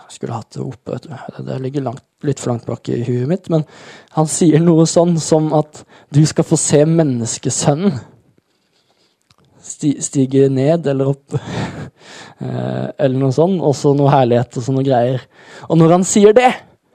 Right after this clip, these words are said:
da klikker øverstepresten i vinkel, da. Da river han fr-,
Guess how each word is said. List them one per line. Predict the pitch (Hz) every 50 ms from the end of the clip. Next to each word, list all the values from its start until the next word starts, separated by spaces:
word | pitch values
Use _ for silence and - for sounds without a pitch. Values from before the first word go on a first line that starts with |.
| _ _ _ _ - - _ _ _ _ _ _ _ _ _ _ _ _
da | 196 185 175 180 175
klikker | - 180 165 - _ _ - 135 135 139 147 151 160 151
øverstepresten | 139 127 123 147 139 139 135 131 - 147 131
i | 123
vinkel, | 123 - - 151 139
da. | - - - - _ - _ _ - 151
Da | 165 165 175 165
river | 156 160 156 160 156 156 156 160 170
han | 170 175 170
fr-, | - - - -